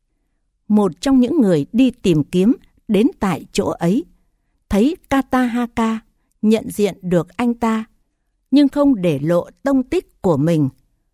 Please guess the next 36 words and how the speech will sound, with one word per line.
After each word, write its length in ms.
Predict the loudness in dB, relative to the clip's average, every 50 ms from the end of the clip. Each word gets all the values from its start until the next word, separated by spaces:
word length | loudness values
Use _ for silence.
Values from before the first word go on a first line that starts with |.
| _ _ _ _ -14
và 220 | -4 -2 -2 -2 0
đi 180 | 2 0 0
về 340 | 0 0 -2 0 0 -2 -4 _ _
trình 240 | -6 -2 0 0 0
với 280 | 0 0 0 0 -2 -4 _
Bồ 240 | -4 -2 -2 -2 -2
Tát. 300 | -4 -6 -4 -4 -4 -6 _ _ _ _ _ _ _ _ _ _ _ _ _ _ _ _ _ _ _ -6
Bồ 240 | -2 -2 -2 -2 -2
Tát 400 | -2 -4 -4 -4 -6 _ -4 0
nghe 200 | 0 2 0 0
tin 360 | _ -2 0 0 2 2 2
như 140 | 2 0 0
vậy, 260 | -2 -4 -6 -6 -10 _ _ _ _ _ _ -8
liền 320 | -4 0 0 2 2 2 0
nói, 260 | 0 0 0 -4 -6 _ _ _ _ _ _ _ _ _ _ _ _ _ _ _ -2
"Nó 180 | 0 2 2 2
là 200 | 0 0 -2 0
một 280 | 0 0 0 0 -2 _
việc 200 | -2 -2 -2 -2 -4 _
không 300 | _ -2 0 0 0 0
phải, 380 | -2 -4 -4 -4 -4 -6 -8 -12 _ _ _ _ _ _ _ _ _ -4
ta 160 | -2 -2 -2
sẽ 220 | -2 -2 -4 -2 0
đi 320 | 0 2 2 2 0 -2 -6 _ -2
đem 240 | 0 0 2 0 0
nó 180 | 0 -2 -6 -8 _ -4
trở 220 | -2 -2 -2 -2
về." 320 | -4 -4 -4 -4 -4 -6 _ _ _ _ _ _ _ _ _ _ _ _ _ _ _ _ _ _ _ _ _ _ _ _
Sau 220 | _ -4 -2 -2 -2
khi 300 | 0 0 0 0 0 -2
xin 320 | -4 -2 0 2 2 2
phép 320 | 2 0 -4 -4 -4 -2 0
vua, 220 | 0 0 0 -2 _ _ _ _ _ _ _ _ _ _ -6
ngài 300 | -4 -2 -2 0 -2 -2
ra 180 | -2 -2 -4 -2
đi 320 | -2 -2 0 0 -2 -4